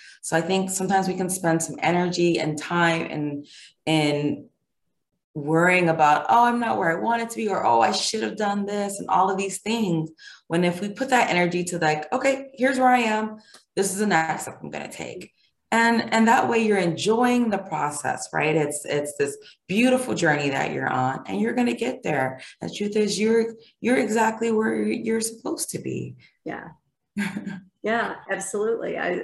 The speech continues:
Speaker 2: I love that. You, you start where you are and do what you can with what you have, right? And, and no regrets about it should be someplace different. It should be
Speaker 1: Right.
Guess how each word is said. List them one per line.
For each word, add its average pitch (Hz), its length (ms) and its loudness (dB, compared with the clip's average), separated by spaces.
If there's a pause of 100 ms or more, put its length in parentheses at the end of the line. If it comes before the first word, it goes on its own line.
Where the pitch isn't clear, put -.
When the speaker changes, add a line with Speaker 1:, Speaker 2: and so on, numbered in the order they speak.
Speaker 2:
I 185 80 -2
love 202 280 -2
that. - 280 -8
You, 175 300 -4
you 208 80 -4
start 202 400 -2
where 226 140 0
you 202 160 2
are 233 380 -2
and 180 220 -4
do 208 240 -2
what 226 300 -2
you 214 80 -6
can - 560 -10 (420)
with 392 220 -4
what - 160 -8
you 214 160 -6
have, - 400 -6
right? 180 400 -4
And, 185 380 -2
and 202 160 0
no 226 160 4
regrets 220 560 0
about 170 380 -4 (180)
it 185 80 -4
should 220 320 2
be 185 220 -4 (300)
someplace 185 560 -4
different. 170 380 -6
It - 80 -18
should 220 220 0
be 247 40 0
Speaker 1:
Right. 180 500 0